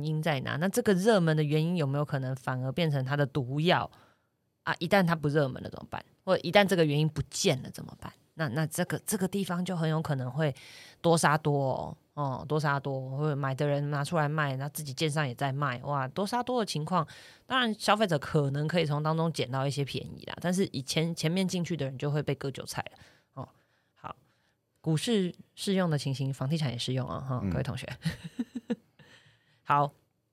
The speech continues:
Speaker 1: 那威廉还要提醒大家什么吗？哎，那好，我，我，那我，我觉得刚刚威廉讲说你有在观察法拍屋，所以你认为目前这个抛售潮还没有到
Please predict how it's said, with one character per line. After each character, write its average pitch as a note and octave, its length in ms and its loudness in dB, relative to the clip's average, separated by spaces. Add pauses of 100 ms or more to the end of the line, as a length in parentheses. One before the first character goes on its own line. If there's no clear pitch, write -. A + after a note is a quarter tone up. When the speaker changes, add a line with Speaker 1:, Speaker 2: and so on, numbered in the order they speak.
(500)
Speaker 1:
那 F3 280 4
威 F3+ 120 4
廉 F3 140 6
还 D#3 60 6
要 D#3 80 4
提 D#3 120 -2
醒 C3 140 -4
大 C#3 80 2
家 C3+ 100 4
什 B2+ 80 -4
么 - 140 -12
吗？ - 140 -10 (260)
哎， D4+ 100 0 (160)
那 F4+ 160 2 (100)
好， C3+ 200 0
我， C#3+ 220 0
我， G#3 100 0
那 E4+ 140 6
我， F#3+ 200 -4
我 E3+ 140 0
觉 G3 140 0
得 A3 80 4
刚 B3+ 120 0
刚 C4 160 0
威 B3+ 80 2
廉 F#3 140 2
讲 C3+ 160 -6
说 F#3 160 2
你 D#3+ 140 2
有 E3 140 2
在 D3 160 -2
观 C#3+ 220 -4
察 C#3 180 -4
法 B2 240 -8
拍 B2+ 240 -2
屋， C3+ 280 -2 (240)
所 G3 120 4
以 G#3+ 40 4
你 E3+ 120 4
认 G3+ 220 2
为 D#3 160 2
目 A3 200 2
前 C#3+ 200 -2
这 F3+ 80 0
个 E3 80 4
抛 D#3 200 2
售 D#3 160 2
潮 A#2 160 -4
还 C#3+ 280 0
没 G3+ 140 4
有 E3+ 180 4
到 F3 220 4